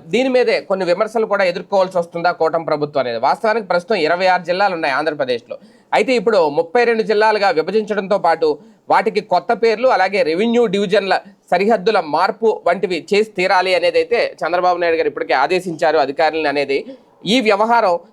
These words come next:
తొందరగా జరుగుతుందా అనేదే ఇప్పుడు సొంత పార్టీ నేతలు, మంత్రుల నుంచి ఎదురవుతున్న ప్రశ్న. ఎందుకంటే ఇదే విషయాన్ని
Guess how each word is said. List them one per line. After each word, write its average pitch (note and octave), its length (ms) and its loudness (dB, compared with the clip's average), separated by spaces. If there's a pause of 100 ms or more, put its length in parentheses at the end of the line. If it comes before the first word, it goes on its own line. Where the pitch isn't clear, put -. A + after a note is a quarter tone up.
(160)
తొందరగా A3+ 340 2
జరుగుతుందా G#3 540 0
అనేదే F#3+ 440 0
ఇప్పుడు F3+ 400 -2
సొంత F#3+ 200 -2
పార్టీ F#3+ 340 0
నేతలు, F3 380 0
మంత్రుల E3 340 -2
నుంచి F3+ 200 -2
ఎదురవుతున్న D#3+ 420 2
ప్రశ్న. C3 300 -4
ఎందుకంటే G3 440 -2
ఇదే E3 240 2
విషయాన్ని F#3 520 0